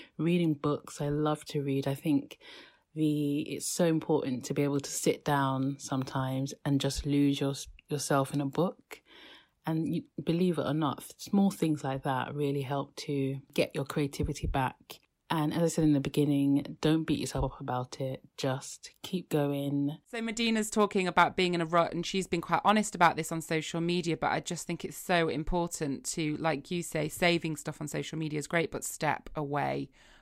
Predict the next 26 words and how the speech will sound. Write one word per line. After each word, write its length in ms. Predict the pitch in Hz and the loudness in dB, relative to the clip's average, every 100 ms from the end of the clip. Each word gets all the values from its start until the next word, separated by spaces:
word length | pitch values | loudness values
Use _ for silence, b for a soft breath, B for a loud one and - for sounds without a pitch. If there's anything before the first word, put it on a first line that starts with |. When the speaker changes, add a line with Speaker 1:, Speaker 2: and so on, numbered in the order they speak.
| b | b
Speaker 2:
from 440 | - 156 143 139 | -6 0 0 0
our 140 | - | -4
phones. 460 | 147 - 151 147 143 | -6 -2 0 0 -4
I 80 | 147 | -6
just 320 | - 160 - | -6 -8 -6
think 400 | 156 143 - - | -4 -4 -6 -4
when 180 | 160 156 | -2 0
we're 200 | 151 151 _ - | -2 -2 _ -8
in 220 | 185 170 | -2 -2
a 80 | 156 | -4
creative 520 | - 156 147 - 139 | -4 -6 -4 -8 -4
rut, 240 | 143 - - B B B B | -4 -4 -10 B B B B
kind 160 | - 170 | 0 2
of 80 | 151 | 2
scrolling 560 | - - 160 156 156 | 0 6 6 6 0
and 80 | 151 | -2
scrolling 440 | - - 156 147 143 | -4 0 2 4 0
and 120 | 143 | -4
scrolling, 500 | - 160 151 135 131 | -2 0 2 0 -4
it, 180 | - - | -8 -6
it's 260 | 160 135 185 | -4 -2 0
almost 300 | 180 160 - | 0 0 -2
kind 120 | 156 | -6
of 80 | 147 | -4
like 140 | - | -6
self-sabotage. 1120 | - 160 151 160 156 - 160 160 214 226 - | -2 -2 0 -4 -4 -4 0 2 0 -2 -10